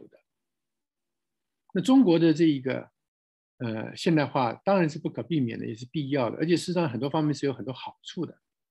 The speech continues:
啊，它不光是被迫的，它，它也解决了我们很多文化传统的问题。那因此，而，呃，它是我们所缺的啊。中国原来没有这一套东西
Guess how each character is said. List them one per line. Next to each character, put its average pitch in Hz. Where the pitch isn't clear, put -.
啊， -
它 160
不 160
光 165
是 151
被 143
迫 127
的， -
它， 170
它 202
也 214
解 120
决 156
了 101
我 113
们 117
很 110
多 120
文 113
化 117
传 117
统 104
的 110
问 117
题。 -
那 143
因 202
此， -
而， 175
呃， 127
它 208
是 208
我 139
们 147
所 98
缺 -
的 -
啊。 123
中 220
国 202
原 165
来 165
没 170
有 120
这 120
一 113
套 113
东 120
西 -